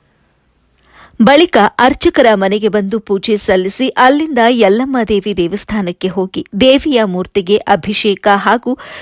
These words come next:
ವಿಶೇಷ ಪೂಜೆ ನೆರವೇರಿಸಲಾಯಿತು. ಬಳಿಕ ಇಲ್ಲಿಂದ ಅಗ್ನಿ ಪ್ರವೇಶಕ್ಕಾಗಿ ಕುಂಡಕ್ಕೆ ತೆರಳುವ ವೇಳೆ ರೇಣುಕಾ ಯಲ್ಲಮ್ಮ ದೇವಿಯ ಮಂಗಳಸೂತ್ರ ವಿಸರ್ಜನೆ ಮಾಡಿ ಉದ್ಭವ ಮೂರ್ತಿಯನ್ನ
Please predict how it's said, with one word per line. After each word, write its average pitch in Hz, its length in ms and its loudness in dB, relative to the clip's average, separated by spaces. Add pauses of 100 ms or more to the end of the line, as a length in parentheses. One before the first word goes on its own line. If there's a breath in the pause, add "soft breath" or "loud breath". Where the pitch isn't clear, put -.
(120)
ವಿಶೇಷ 285 520 2
ಪೂಜೆ 190 400 0
ನೆರವೇರಿಸಲಾಯಿತು. 190 1040 -2 (540 loud breath)
ಬಳಿಕ 277 360 2 (160)
ಇಲ್ಲಿಂದ 233 380 0 (180)
ಅಗ್ನಿ 254 320 0
ಪ್ರವೇಶಕ್ಕಾಗಿ 208 920 -2
ಕುಂಡಕ್ಕೆ 262 520 0
ತೆರಳುವ 185 420 -2 (120)
ವೇಳೆ 214 400 4 (1120 soft breath)
ರೇಣುಕಾ 294 500 4
ಯಲ್ಲಮ್ಮ 240 460 2 (140)
ದೇವಿಯ 202 360 0
ಮಂಗಳಸೂತ್ರ 208 840 -4
ವಿಸರ್ಜನೆ 196 640 -2
ಮಾಡಿ 175 320 -2 (100)
ಉದ್ಭವ 262 420 2 (100)
ಮೂರ್ತಿಯನ್ನ 196 600 -2